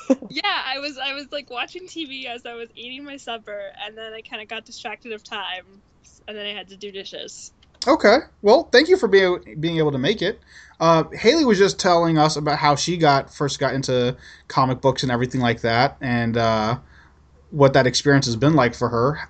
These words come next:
Speaker 2: Um, when did you get into comics and everything?
Speaker 1: Um, well, when I was a kid, I used to watch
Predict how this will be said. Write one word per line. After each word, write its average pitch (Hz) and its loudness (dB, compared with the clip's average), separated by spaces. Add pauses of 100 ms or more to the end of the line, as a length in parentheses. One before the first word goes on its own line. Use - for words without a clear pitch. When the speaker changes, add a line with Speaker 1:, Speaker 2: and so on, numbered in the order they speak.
Speaker 2:
Um, 156 4
when 196 6
did 240 0
you 269 2
get 170 4
into 123 0
comics 113 -4
and 117 -8
everything? 107 -4 (1160)
Speaker 1:
Um, 453 0 (880)
well, 349 -4
when 349 -8
I 349 -4
was 370 -10
a 330 -10
kid, 294 -4
I 285 -4
used 269 -10
to 262 -16
watch 247 -10